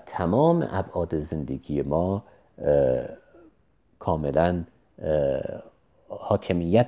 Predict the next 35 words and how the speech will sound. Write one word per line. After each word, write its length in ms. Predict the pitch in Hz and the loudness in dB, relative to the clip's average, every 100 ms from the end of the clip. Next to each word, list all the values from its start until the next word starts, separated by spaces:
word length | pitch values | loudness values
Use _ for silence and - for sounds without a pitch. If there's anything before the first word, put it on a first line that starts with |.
| - | -2
داره 220 | - - - _ _ _ _ _ _ _ - | -16 -16 -20 _ _ _ _ _ _ _ -12
و 140 | 82 95 | 0 2
اوست 460 | - 165 175 - | 4 2 2 -4
که، 380 | - 87 95 147 _ _ _ _ | 2 4 4 0 _ _ _ _
اه، 640 | 90 90 78 78 - - - _ _ _ _ _ _ _ _ _ _ _ _ _ _ _ _ _ _ _ - - - - _ _ _ _ _ _ - | -2 0 0 -2 -6 -8 -12 _ _ _ _ _ _ _ _ _ _ _ _ _ _ _ _ _ _ _ -20 -18 -18 -20 _ _ _ _ _ _ -10
همه 340 | - 104 98 | -2 2 2
چیز 340 | - 90 80 - | 2 -2 -2 0
دان 180 | 113 143 | 2 4
هست. 380 | - - - 85 | 0 -12 -6 -2
یعنی 160 | 85 | 0
پس 260 | - 90 - - - - | 2 0 0 -20 -18 -10
او 140 | - - | -8 0
اراده 840 | 117 98 95 92 117 135 87 65 - _ _ _ - | 4 8 8 8 4 6 6 4 -2 _ _ _ -6
اون 160 | 120 | -2
چیزی 260 | 117 113 127 | 0 -2 0
که 80 | 127 | 0
برای 480 | 104 95 117 143 101 | 4 8 8 8 6
زندگی 420 | 85 78 76 82 | 2 -2 0 0
من 200 | 78 76 | 0 -4
مهم 380 | 76 - 78 - | -6 -6 -8 -6
هست 360 | 110 120 - | -6 -8 -6
رو 260 | 90 87 90 | -2 0 0
و 100 | 92 - | 0 0
درسته 500 | 85 80 - - 139 | 0 0 -2 -4 -4
رو 300 | 117 85 123 - - _ _ | 0 0 0 -4 -20 _ _
خیلی 220 | - 151 | 0 2
بهتر 400 | 123 113 - 170 | 2 0 2 2
از 160 | 160 - | 2 0
من 160 | 69 - | -4 -6
می‌شناسه. 380 | - - - | -10 -6 0
ممکنه 400 | 92 92 - 139 | 4 4 4 6
من 220 | 120 117 110 | 8 6 4
یک 140 | 110 | 0
چیزی 300 | - 104 | -2 -2
رو 100 | 104 | 2